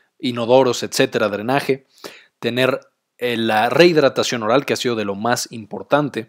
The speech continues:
Una vez que el paciente se infectó con el Vibrio cholerae, empieza a tener diarrea muy, muy intensa y puede deshidratarse y morir. Es la principal causa de muerte. Entonces, cuando se inventó la rehidratación oral, fue la herramienta más poderosa que nosotros tuvimos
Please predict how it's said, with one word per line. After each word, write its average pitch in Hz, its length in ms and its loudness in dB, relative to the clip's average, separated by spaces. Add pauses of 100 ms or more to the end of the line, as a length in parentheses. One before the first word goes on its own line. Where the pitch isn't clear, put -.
(380)
Una 120 180 2
vez 117 140 6
que - 80 0
el - 60 -2
paciente 113 420 0
se - 160 -4
infectó 110 480 0
con 123 100 2
el 107 60 -2
Vibrio 104 320 -4
cholerae, 135 400 4
empieza 113 300 -4
a - 40 -6
tener 113 200 -4
diarrea 110 480 2
muy, 131 260 -2
muy 120 220 -6
intensa 131 380 0
y 123 40 -2
puede 117 220 0
deshidratarse 110 640 -2
y 120 60 -4
morir. 143 440 2 (320)
Es 123 80 -2
la 120 140 4
principal 107 480 -2
causa 107 240 -4
de 147 60 0
muerte. 190 340 2 (340)
Entonces, - 240 0
cuando 170 240 8
se 151 440 2
inventó 135 580 4
la 196 100 8
rehidratación 110 680 0
oral, 156 320 8
fue 139 240 2
la 135 100 4
herramienta 123 540 2
más 170 340 2
poderosa 123 460 0
que - 120 -10
nosotros 110 380 -12
tuvimos 156 440 0